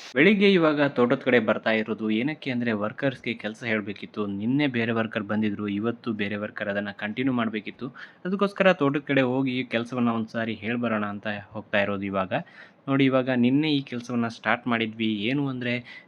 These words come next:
ಬೇಸಿಗೆನಲ್ಲಿ ಅಡಿಕೆಯನ್ನ ಸುಲ್ದಿರೋ ಸಿಪ್ಪೆಗಳೆಲ್ಲ ಇರುತ್ತಲ್ವಾ, so ಅದನ್ನೆಲ್ಲ ತೋಟದಲ್ಲಿ ತಗೊಂಡ್ಬಂದು ಒಂದ್ ಕಡೆ ರಾಶಿ ಹಾಕಿರೋದನ್ನ ನಾನು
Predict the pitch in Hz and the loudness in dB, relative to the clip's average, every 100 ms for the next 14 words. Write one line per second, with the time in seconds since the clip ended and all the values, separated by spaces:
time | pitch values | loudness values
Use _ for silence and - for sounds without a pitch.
0 | - 101 147 - 175 160 151 147 120 117 | -2 2 2 2 0 0 2 4 4 2
1 | 120 139 127 123 117 110 120 113 117 110 | 0 0 0 -2 0 0 2 0 -2 -2
2 | 107 107 104 101 104 - 107 170 - 120 | 0 0 0 -2 -4 -6 -6 -6 0 2
3 | 127 143 143 143 120 120 127 120 120 127 | 4 4 2 0 -2 -2 -2 -4 -4 -4
4 | 117 113 113 110 110 - 107 101 117 - | -4 -4 -4 -4 -4 -2 -2 -2 -4 -4
5 | 123 120 113 110 107 107 104 107 107 | -8 -6 -4 -2 0 0 2 2 0